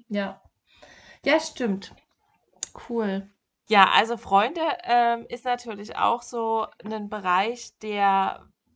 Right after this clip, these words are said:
für mich auch wichtig ist, weil, ähm, was du gesagt hast, ne, dass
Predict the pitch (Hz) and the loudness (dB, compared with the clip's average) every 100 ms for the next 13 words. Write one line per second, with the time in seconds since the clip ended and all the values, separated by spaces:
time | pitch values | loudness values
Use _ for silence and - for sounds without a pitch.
0 | _ _ _ - 220 208 - - 185 185 | _ _ _ -10 -6 -6 -4 0 0 0
1 | 190 202 - 190 - 185 - - 190 185 | -10 -12 -8 -8 -6 -8 -8 -6 -2 0
2 | 190 190 - 190 190 185 208 - 202 202 | 0 -4 -8 -8 -6 -6 -8 -6 -8 -6
3 | 202 202 190 208 - 196 - 214 247 226 | -8 -6 -6 -8 -8 -10 -8 -8 -8 -10
4 | - | -14